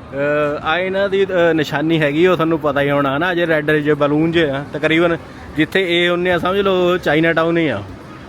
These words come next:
ਔਰ ਇੱਥੇ ਦੇ ਚਾਈਨਾ ਟਾਊਨ ਸ਼ੁਰੂ ਹੋ ਗਿਆ। ਹੁਣ ਆਪਾਂ ਦੇਖਦੇ ਹਾਂ, ਕਹਿੰਦੇ ਚਾਈਨਾ ਟਾਊਨ ਹੈ ਬਹੁਤ ਵਧੀਆ। ਜਿੱਧਰ ਨੂੰ ਮੈਂ ਨਿਗਾਹ ਮਾਰਦਾ ਨੂੰ ਦੇਖੋ ਚਾਰੇ ਪਾਸੇ ਨਾ ਇਹਨਾਂ ਦੇ ਹੀ ਲੋਕ ਫਿਰਦੇ ਆ ਤੇ ਜ਼ਿਆਦਾਤਰ ਇਹਨਾਂ ਦੀ ਉਹ ਭਾਸ਼ਾ ਜੀ ਲਿਖੀ ਵੀ ਆ।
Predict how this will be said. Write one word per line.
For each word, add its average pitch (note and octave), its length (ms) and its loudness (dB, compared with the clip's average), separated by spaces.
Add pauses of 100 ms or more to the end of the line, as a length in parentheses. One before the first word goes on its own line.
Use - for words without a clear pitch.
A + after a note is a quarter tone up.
(440)
ਔਰ C#3 80 -2
ਇੱਥੇ C#3+ 200 0
ਦੇ E3+ 120 2
ਚਾਈਨਾ D#3 320 0
ਟਾਊਨ D#3+ 220 0
ਸ਼ੁਰੂ E3+ 200 2
ਹੋ D3 120 2
ਗਿਆ। C#3+ 140 2
ਹੁਣ D#3 80 2
ਆਪਾਂ D#3 200 0
ਦੇਖਦੇ C#3 300 2
ਹਾਂ, C#3+ 40 2
ਕਹਿੰਦੇ D#3+ 200 0
ਚਾਈਨਾ C#3+ 280 0
ਟਾਊਨ D3+ 180 0
ਹੈ B2 220 0
ਬਹੁਤ C3 220 2
ਵਧੀਆ। D#3 320 -2 (540)
ਜਿੱਧਰ D3 200 -2
ਨੂੰ F#3+ 100 0
ਮੈਂ F#3+ 160 2
ਨਿਗਾਹ E3 300 0
ਮਾਰਦਾ E3+ 300 0
ਨੂੰ G3 120 0
ਦੇਖੋ F3 200 -2
ਚਾਰੇ D#3+ 300 -2
ਪਾਸੇ D#3+ 280 0
ਨਾ G3+ 120 -2 (920)
ਇਹਨਾਂ E3+ 300 2
ਦੇ G#3 60 4
ਹੀ G#3 40 4
ਲੋਕ F3 260 0
ਫਿਰਦੇ D#3+ 340 0
ਆ F#3+ 80 2
ਤੇ G#3 160 0
ਜ਼ਿਆਦਾਤਰ E3+ 760 0
ਇਹਨਾਂ F3+ 240 2
ਦੀ G#3 120 -2
ਉਹ G3+ 80 0
ਭਾਸ਼ਾ E3 360 2
ਜੀ D#3+ 140 -2
ਲਿਖੀ D#3 280 0
ਵੀ B2+ 180 -2
ਆ। E2+ 60 -8